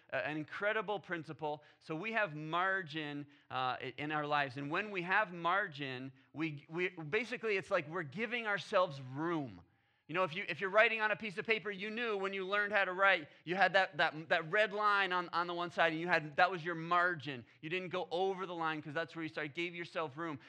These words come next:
When you were coming to church, you know, here today, you, you were driving to church. Like, you, you either were early, you were on time, or you were late. All, all, all of us were one of those three. Which one were you? Uh, did you give yourself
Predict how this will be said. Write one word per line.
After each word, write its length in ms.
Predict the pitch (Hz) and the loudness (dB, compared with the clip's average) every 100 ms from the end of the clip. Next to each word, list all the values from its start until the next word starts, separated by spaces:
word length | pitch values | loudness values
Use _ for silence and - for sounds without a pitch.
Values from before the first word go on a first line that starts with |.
| - | -8
When 160 | 175 214 | -6 0
you 80 | |
were 120 | 226 220 | 0 2
coming 400 | - 240 226 214 | 0 0 0 -2
to 80 | 196 | -2
church, 540 | - 220 - - - _ _ _ _ | 2 2 0 -10 -18 _ _ _ _
you 80 | 165 | -2
know, 100 | 180 | -2
here 220 | 196 202 | 0 -2
today, 260 | 196 196 190 | -2 2 2
you, 180 | 170 190 | 2 -6
you 160 | 175 190 | -4 -2
were 120 | 180 | -2
driving 460 | 175 185 208 208 | 2 2 2 -2
to 80 | 196 | -8
church. 400 | - 220 156 - - - | -4 -2 -2 -8 -20 -4
Like, 220 | 156 156 | -2 -2
you, 100 | 190 160 | -6 -8
you 260 | 185 196 | -6 -6
either 340 | 175 190 190 170 | -4 -4 -2 0
were 220 | 165 165 | 0 2
early, 460 | 156 185 220 269 277 _ _ _ _ - | 4 2 2 -2 -6 _ _ _ _ -10
you 160 | 143 170 | -2 0
were 120 | - | 2
on 240 | 175 208 | 2 2
time, 480 | 247 220 202 202 220 _ _ - | 2 2 2 2 -2 _ _ -6
or 140 | 147 | -4
you 160 | 160 196 | -4 -4
were 120 | 196 | -2
late. 400 | 190 214 143 - _ _ _ _ _ _ 180 208 170 202 | 2 0 0 -14 _ _ _ _ _ _ -10 -8 -4 2
All, 220 | 196 254 214 | 8 8 10
all, 320 | 254 - - | 6 4 2
all 220 | 208 285 | 6 6
of 80 | 240 | 6
us 180 | 233 - | 2 0
were 160 | 196 180 | -4 0
one 220 | 214 254 | 0 2
of 60 | |
those 220 | 240 226 - | 2 2 -2
three. 280 | 226 165 | -6 -4
Which 240 | 135 214 226 | -4 -6 -4
one 220 | 240 240 | -4 -2
were 100 | 233 | -2
you? 320 | 233 190 123 - _ - | -2 -4 -6 -10 _ -6
Uh, 60 | |
did 260 | 143 160 170 | -4 -4 -6
you 120 | 214 | -6
give 340 | 160 160 202 202 | -6 -4 -4 -4
yourself 560 | 233 - 196 170 170 | -8 -4 0 2 0